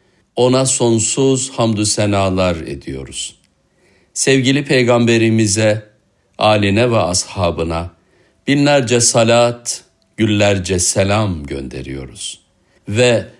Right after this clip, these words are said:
Mevlamızın rahmeti, bereketi, affı ve mağfireti, selam ve selameti cümlenizin üzerine olsun diyerek yeni bir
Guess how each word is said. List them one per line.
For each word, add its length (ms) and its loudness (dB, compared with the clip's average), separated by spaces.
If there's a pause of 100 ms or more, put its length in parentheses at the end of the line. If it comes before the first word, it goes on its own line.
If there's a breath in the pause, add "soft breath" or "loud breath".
(140)
Mevlamızın 960 2
rahmeti, 880 2
bereketi, 920 -2
affı 440 -2
ve 100 4
mağfireti, 920 -4 (380 soft breath)
selam 640 2
ve 120 2
selameti 1080 -4 (360 loud breath)
cümlenizin 720 2
üzerine 440 0
olsun 520 -2
diyerek 540 -8 (400 soft breath)
yeni 340 4
bir 300 0